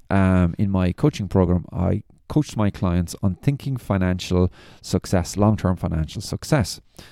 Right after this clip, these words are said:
Now, some of my clients are in their twenties, but we talked about what would happen when it came to the time when they wanted to get out. Now,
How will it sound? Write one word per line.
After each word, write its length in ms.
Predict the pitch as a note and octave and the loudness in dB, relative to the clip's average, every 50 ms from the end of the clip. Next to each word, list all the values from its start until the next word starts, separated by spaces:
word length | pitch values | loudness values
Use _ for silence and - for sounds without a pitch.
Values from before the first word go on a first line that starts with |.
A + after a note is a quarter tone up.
| - - | -4 -2
Now, 80 | D3+ | -2
some 220 | C#3+ - - B3 C4+ | 0 2 2 2 2
of 100 | F3 A2+ | 4 2
my 120 | A2 G2 | 2 0
clients 340 | - - F#2+ F#2+ F#2 - F#2+ | 0 2 2 2 2 2 2
are 80 | G#2 | 2
in 60 | G#2+ G#2 | 2 2
their 80 | A2+ | 0
twenties, 520 | - - - G#2+ F2+ - - A2 G#2+ - - _ - - - | -4 -2 -2 -2 -2 -4 -6 -10 -10 -12 -16 _ -20 -18 -8
but 100 | - F#2+ | -4 -2
we 220 | F#2+ F#2 G2+ C3+ C#3+ | -2 0 0 -2 -2
talked 420 | - - - C3 B2+ C3 C3 - | -4 -2 2 2 4 4 2 0
about 240 | B2 - G2+ F2+ D2+ | 0 0 0 0 2
what 240 | E2+ G2 G#2+ A#2+ - | 0 0 0 2 2
would 120 | - C#3 | 0 -2
happen 340 | C3 - F2+ F2+ - - F#2+ | 0 0 -2 -2 -2 -2 0
when 140 | F#2+ G2 F#2 | 0 0 0
it 100 | F#2 - | 0 -4
came 220 | - G#2 G2+ G#2 | -2 -4 -4 -4
to 60 | - | -4
the 100 | - F#2 | -8 -8
time 280 | - - G2 F2 F2 E2+ | -4 -2 -2 0 0 0
when 100 | F2 F2 | 0 0
they 100 | F#2+ F#2+ | 0 0
wanted 280 | - E2+ E2+ - - - | 0 0 -2 -2 -4 -8
to 60 | - | -4
get 160 | - F2+ F2+ | -2 2 2
out. 240 | G2 F2 D#2+ - - - _ _ - - - _ - - - - - - | 4 2 2 0 -6 -20 _ _ -20 -20 -20 _ -20 -20 -20 -10 0 2
Now, 160 | B2+ C3 | 4 4